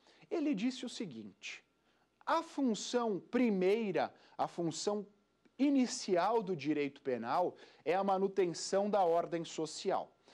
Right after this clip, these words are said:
Então, a maioria das pessoas, aquelas pessoas que estejam inseridas num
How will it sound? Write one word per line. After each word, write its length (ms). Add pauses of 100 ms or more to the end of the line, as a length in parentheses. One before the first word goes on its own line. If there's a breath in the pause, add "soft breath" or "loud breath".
(180 loud breath)
Então, 560 (120)
a 120
maioria 680
das 240
pessoas, 840 (200 loud breath)
aquelas 320
pessoas 480
que 120
estejam 600
inseridas 920 (380 soft breath)
num 600